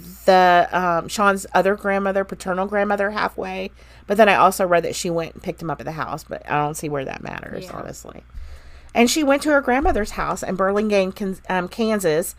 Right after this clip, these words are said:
Speaker 1: just like they did every year. And it's a really small rural area. They were enjoying their visit with Dorothy White, um,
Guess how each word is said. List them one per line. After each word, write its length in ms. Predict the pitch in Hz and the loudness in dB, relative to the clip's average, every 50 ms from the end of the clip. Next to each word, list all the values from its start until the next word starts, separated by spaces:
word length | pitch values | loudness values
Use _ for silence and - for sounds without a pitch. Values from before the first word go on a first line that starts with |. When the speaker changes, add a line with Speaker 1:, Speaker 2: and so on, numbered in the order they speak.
| - - - - - | -18 -20 -20 -20 -10
Speaker 1:
just 220 | - - 220 - 254 | -6 -4 -2 0 2
like 180 | 247 247 240 | 0 2 2
they 100 | 247 240 | 2 2
did 160 | 220 214 202 | 2 2 2
every 300 | 190 165 165 175 175 175 | 0 -2 -2 -2 -4 -4
year. 180 | 165 151 - - 170 | -6 -8 -8 -8 -8
And 100 | 190 226 | -6 -6
it's 140 | 254 - - | -6 -2 0
a 100 | 269 247 | 0 0
really 480 | 202 165 165 175 175 170 175 175 175 180 | 0 -2 -4 -2 0 2 2 2 0 -2
small 600 | - - - 190 175 170 165 165 165 160 156 151 | -4 -6 -4 -2 -2 0 2 2 2 2 0 -2
rural 440 | - 170 165 156 151 143 147 - - - | -4 -4 -2 -2 -2 -2 -4 -4 -4 -6
area. 560 | 143 139 - - - - - 80 - - - - | -6 -6 -6 -8 -8 -10 -12 -12 -14 -16 -16 -4
They 140 | - 254 285 | 0 2 4
were 100 | 320 359 | 4 4
enjoying 480 | 381 311 254 262 254 254 285 302 311 285 | 4 4 8 8 10 10 8 8 4 2
their 100 | 262 240 | 2 4
visit 580 | 220 190 202 190 190 226 226 254 320 285 - - | 4 4 4 4 4 4 2 2 2 0 -2 0
with 280 | 208 214 214 208 - - - | 0 2 2 0 -2 -6 -4
Dorothy 420 | - 220 202 214 226 226 247 226 | 0 2 4 4 2 2 0 -2
White, 580 | 208 190 175 165 165 170 196 262 302 - - - - | -2 0 4 4 6 6 4 2 -2 -6 -12 -4 2
um, 300 | 202 214 202 196 196 196 | 6 8 8 8 6 6